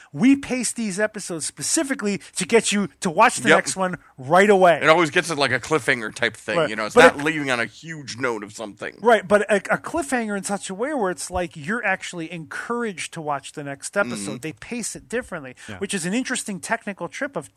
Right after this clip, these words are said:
Speaker 1: uh, trick of television production, because in television you have two ways of doing it. You either have, like, episodic content, or you have,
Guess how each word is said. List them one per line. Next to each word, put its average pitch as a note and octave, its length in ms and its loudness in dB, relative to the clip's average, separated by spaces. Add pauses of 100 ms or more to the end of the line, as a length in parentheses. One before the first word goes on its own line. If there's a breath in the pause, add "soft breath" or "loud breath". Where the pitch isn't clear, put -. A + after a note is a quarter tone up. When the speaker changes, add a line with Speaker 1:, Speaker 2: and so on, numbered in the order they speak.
(100)
Speaker 1:
uh, D#3+ 140 -14
trick C#4 260 -8
of - 120 -12
television F3+ 520 -8
production, C#3+ 400 -8
because C#3 300 -8 (680 loud breath)
in G3 140 -2
television A#3+ 560 0
you F#3 80 0
have E3+ 160 0
two - 160 -6
ways G#3+ 220 -2
of D#3 80 -10
doing E3 260 -4
it. B2+ 80 -10
You D#3 120 -10
either D3+ 260 -6
have, C#3 220 -6
like, B2+ 180 -10
episodic E3+ 520 -4
content, G3+ 600 -8
or D#3 100 -8
you D3+ 140 -10
have, C#3+ 520 -6